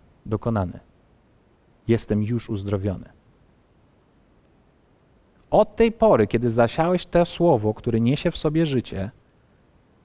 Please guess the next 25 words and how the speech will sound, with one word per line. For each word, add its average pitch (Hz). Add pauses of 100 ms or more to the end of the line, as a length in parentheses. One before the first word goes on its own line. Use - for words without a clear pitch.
(380)
nie 110
wypowiadasz 107
już 90
nic 98
innego. 95 (760)
Tutaj 202
jest, - (440)
tutaj 185
wiele, 160
wielu 151
z 135
nas, 110
ja 123
również, 101
y, 104 (420)
położyłem 117
się 107
wielokrotnie. 107 (680)
Przewróciłem 107
się, - (180)
dlatego 120
że 120 (600)
miałem 135
pewną 160
ekscytację, 160